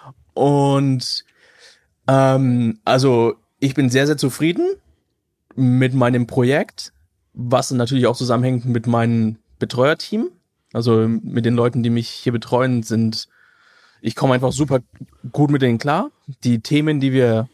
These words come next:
quasi erforschen oder besprechen oder die uns interessieren, finde ich auch sehr, sehr spannend. Und ja, es, also, es macht mir sehr viel Spaß. Das ist natürlich jede,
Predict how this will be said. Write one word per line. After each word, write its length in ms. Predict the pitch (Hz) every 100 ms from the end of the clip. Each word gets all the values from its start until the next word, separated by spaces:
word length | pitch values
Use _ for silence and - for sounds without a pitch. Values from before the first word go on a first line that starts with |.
| _ -
quasi 240 | 117 127
erforschen 420 | 117 117 117 113
oder 80 | 110
besprechen 440 | 107 - 120 - 113
oder 280 | 113 104 - _ _ _ _ _ _ - - -
die 180 | 127 123
uns 140 | 113
interessieren, 600 | 117 123 113 - 135 131 - _ _ _ _ _ - -
finde 280 | - 127
ich 160 | 123 120
auch 140 | 117
sehr, 180 | 131 117
sehr 100 | 120
spannend. 520 | - 123 147 175 226 - _ _ _ _ _ _ _
Und 920 | 135 135 131 131 131 123 120 - - - _ _ _ -
ja, 260 | 117 107 113
es, 120 | 117
also, 320 | 107 117 110 95 - _ _ _ _ _
es 100 | 127
macht 160 | 147 143
mir 120 | 123
sehr 180 | 123 127
viel 140 | 131
Spaß. 460 | - 139 160 - - _
Das 120 | 127
ist 20 |
natürlich 400 | 135 117 123 110
jede, 520 | 117 113 117 113 107